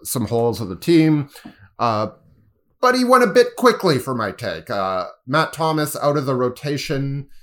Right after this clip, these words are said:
after three games. He played thirty, forty-six minutes in the first three games and then didn't play for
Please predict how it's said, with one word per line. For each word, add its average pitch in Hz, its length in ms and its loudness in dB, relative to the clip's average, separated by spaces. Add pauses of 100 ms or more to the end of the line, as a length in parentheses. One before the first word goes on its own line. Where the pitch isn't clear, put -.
(340)
after 117 1080 0 (200)
three 165 180 2
games. 196 580 0
He 117 120 -8
played 120 640 -4 (460)
thirty, 131 920 -8
forty-six 156 1500 -4
minutes 151 420 -4
in 139 100 -8
the 120 80 -6
first 139 320 -8
three 139 160 -6
games 127 400 -4
and 104 100 -10
then 104 120 -6
didn't 117 280 -10
play 113 300 -8
for 107 460 -8